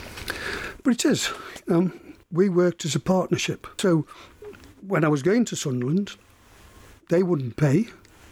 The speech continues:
So when Kate sold the house in York,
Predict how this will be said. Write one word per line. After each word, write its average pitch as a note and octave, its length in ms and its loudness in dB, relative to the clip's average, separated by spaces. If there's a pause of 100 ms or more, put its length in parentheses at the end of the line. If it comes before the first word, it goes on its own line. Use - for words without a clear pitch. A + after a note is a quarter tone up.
(340)
So C#3+ 360 2 (520)
when A#2 160 0
Kate D#3+ 260 2 (280)
sold D3+ 340 2
the C#3 100 4
house C#3+ 260 0
in C3+ 120 2
York, D3 500 2